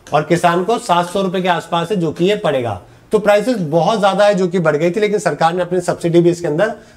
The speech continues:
बढ़ा दी। यहाँ पे आप देख सकते हैं पो-, phosphorus और potassium based फर्ट-, fertilizer जो है ना वो एक सौ चालीस परसेंट hike है, ओके, जो कि हो गया था, तो इसलिए relief देने के लिए इसको किया गया है। ये देखिए farmer ने तो ये भी, farmer की जो group है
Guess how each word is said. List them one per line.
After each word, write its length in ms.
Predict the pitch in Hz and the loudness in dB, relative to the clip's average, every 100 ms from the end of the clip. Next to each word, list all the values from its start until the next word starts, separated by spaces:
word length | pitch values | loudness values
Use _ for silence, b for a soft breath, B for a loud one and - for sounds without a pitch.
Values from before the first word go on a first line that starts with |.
| B | B
बढ़ा 240 | 127 143 185 | 0 2 2
दी। 120 | 202 | 2
यहाँ 180 | 208 180 | 2 2
पे 120 | 175 | 0
आप 100 | 180 | -2
देख 180 | 160 156 | -2 -2
सकते 260 | 180 175 | -4 -2
हैं 140 | 208 220 | -2 -2
पो-, 120 | 165 147 - - | -4 -4 -14 -4
phosphorus 440 | 147 160 185 190 190 | -2 0 0 -2 -2
और 100 | 175 | -2
potassium 460 | 156 160 151 190 | -2 -2 -2 0
based 220 | 175 180 | 2 2
फर्ट-, 220 | 170 147 139 - | 0 -4 -6 -6
fertilizer 480 | 139 165 165 170 | -2 0 2 2
जो 100 | 170 | 2
है 80 | 180 | 2
ना 120 | 190 156 - B B B | 2 0 -6 B B B
वो 140 | 175 226 | 0 2
एक 260 | 180 190 | 2 0
सौ 140 | - 247 247 | 0 -4 0
चालीस 380 | 196 170 233 247 | -2 0 -2 -4
परसेंट 400 | - 185 196 202 | -4 -2 -2 -4
hike 340 | 175 156 175 180 | -2 0 0 0
है, 260 | 190 202 b b b _ | -2 -4 b b b _
ओके, 260 | 165 202 175 117 | 0 0 0 -4
जो 200 | 123 151 | -4 -2
कि 140 | 196 | 0
हो 140 | 170 156 | 2 2
गया 160 | 170 | 0
था, 180 | 170 196 208 - | 0 -2 -4 -4
तो 100 | 160 | -4
इसलिए 260 | 151 190 180 | -2 0 0
relief 260 | 156 202 | 0 0
देने 220 | 175 175 | 2 0
के 100 | 170 | 0
लिए 120 | 165 147 | 0 0
इसको 240 | 143 233 | 0 -4
किया 260 | 233 160 139 | -2 0 0
गया 180 | 123 110 | 0 -2
है। 160 | 113 92 b b b - | -4 -8 b b b -2
ये 80 | 156 | 0
देखिए 280 | 147 127 107 | 0 -2 -2
farmer 460 | 151 160 180 208 | 0 0 2 0
ने 100 | 214 | 0
तो 100 | 202 | 0
ये 140 | 214 196 | 0 0
भी, 220 | 196 214 | 0 -2
farmer 360 | 196 170 175 185 | 0 0 0 -2
की 100 | 196 | 0
जो 120 | 202 | 0
group 300 | 165 180 185 | 0 0 2
है 220 | 196 202 | 0 0